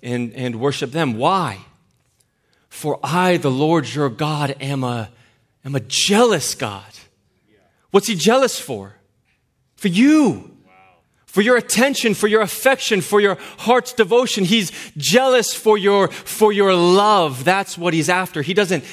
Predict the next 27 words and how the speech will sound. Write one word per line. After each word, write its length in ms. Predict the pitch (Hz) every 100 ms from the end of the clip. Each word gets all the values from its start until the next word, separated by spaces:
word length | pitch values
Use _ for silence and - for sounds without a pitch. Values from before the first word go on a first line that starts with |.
| -
need 480 | 127 139 185 254 208
anything 400 | 165 139 - 127
for, 400 | - - 113 113
from 300 | - 143 113
you. 240 | 110 104 - -
He 140 | - 165
just 240 | 151 156
desires, 1080 | 127 107 107 120 151 135 113 104 104 - - _ _ _
he 80 | _
desires 500 | 123 123 135 123 107
you. 540 | 120 175 165 101 107 123 _ _ _ _ _ _ _ _ _ _ _ _ _ _ _ _ _ _ _ -
And 180 | 135 127
David, 560 | 127 175 208 165 131 123
a 60 |
man 240 | 135 147 143
who 140 | 135
spent 320 | - - 131
so 260 | - - 156
much 240 | 151 143
time 640 | - - 143 147 143 131 123
in 460 | - - 139 131
the 140 | 110 107
sheep 400 | - - 190 -
pen 320 | - 107 104
as 120 | 110
a 60 | 107
shepherd, 520 | - 175 127 98 95